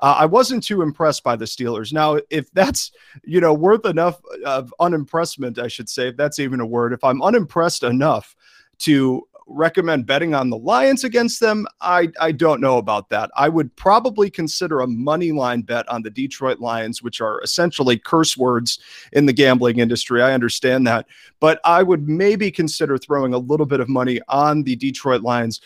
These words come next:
just in case, you know, they play their best game of the season and the Steelers are, for whatever reason, in a funk. I know they had some guys go down late in that game. I don't know the status of Chase Claypool, their deep threat that kinda took the top off that offense.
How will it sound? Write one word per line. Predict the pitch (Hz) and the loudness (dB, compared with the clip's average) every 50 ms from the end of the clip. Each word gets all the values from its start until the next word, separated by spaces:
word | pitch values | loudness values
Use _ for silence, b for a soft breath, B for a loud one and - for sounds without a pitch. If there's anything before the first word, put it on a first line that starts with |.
| b b b | b b b
just | - - 185 208 202 - - | -2 2 4 4 4 2 0
in | 226 214 185 | -2 -2 0
case, | - - 160 147 143 139 - - - b b b b b - | 0 2 2 2 2 0 -2 -4 -8 b b b b b 0
you | - 143 | 2 4
know, | 151 147 139 | 4 4 4
they | 135 127 143 151 170 170 165 147 - _ _ _ _ _ | 2 2 2 4 4 2 2 -2 -6 _ _ _ _ _
play | - 151 156 156 | 0 2 2 4
their | 156 156 151 | 4 4 4
best | 127 143 143 - - | 4 2 0 0 0
game | 147 139 135 139 | -2 0 0 -2
of | 127 | -2
the | 131 | -4
season | - - 139 135 131 117 139 131 123 131 - | -4 -2 -2 -2 -2 -2 -2 -4 -4 -2 -2
and | 127 127 | -2 -2
the | 127 | -2
Steelers | 120 - - 143 147 151 151 143 143 127 - 135 | -4 -4 -2 0 2 2 2 2 0 0 -2 -2
are, | 123 123 117 | -2 -2 -4
for | - - 131 123 | -6 -8 -4 -2
whatever | 131 151 160 160 147 151 | 2 2 2 2 0 0
reason, | 143 147 147 139 - 139 127 | -2 -2 -2 -2 -2 -2 -2
in | 123 120 | -2 -4
a | 110 | -6
funk. | - - 143 123 104 92 - | -6 -6 -6 -6 -4 -4 -4
I | 113 127 | -2 0
know | 139 139 135 131 127 b b b b b - | 2 2 2 0 -2 b b b b b 0
they | 147 160 | 2 4
had | 190 170 160 | 4 2 2
some | - 160 156 | 0 0 2
guys | 143 160 156 156 147 | 4 4 4 4 4
go | - 160 147 | 2 2 2
down | 139 151 143 139 139 | 4 4 2 2 2
late | 143 139 139 | 0 -2 -2
in | - 131 | -4 -4
that | 135 131 123 | -4 -4 -4
game. | - 143 135 135 131 127 | -4 -4 -4 -2 -2 -2
I | 117 113 | -2 -2
don't | 127 139 120 | -2 -4 -4
know | 120 135 | -4 -4
the | 127 123 117 | -4 -4 -6
status | - - 135 127 123 127 - - | -4 -2 -2 -2 -2 -2 -6 -10
of | 107 | -10
Chase | - - 131 117 - | -6 -6 -4 -4 -6
Claypool, | - - - 143 139 139 - - 147 131 131 131 120 | -6 -2 -2 -2 -2 -2 -2 -2 -2 -2 -2 -2 -4
their | 110 117 110 | -6 -8 -6
deep | 107 - 143 147 - _ | -4 -4 -4 -4 -6 _
threat | - 135 135 127 - | -4 -2 -2 -2 -2
that | - 110 - | -4 -6 -2
kinda | - 160 123 113 | -2 -2 -2 -2
took | - - - - _ | -4 -6 -12 -14 _
the | - | -12
top | - - - 139 135 - - | -6 -2 0 0 2 2 2
off | 139 139 127 - | 2 2 0 0
that | 139 131 127 | -2 -2 0
offense. | 131 131 131 - - 135 131 127 - | 0 0 0 0 0 0 0 -2 -4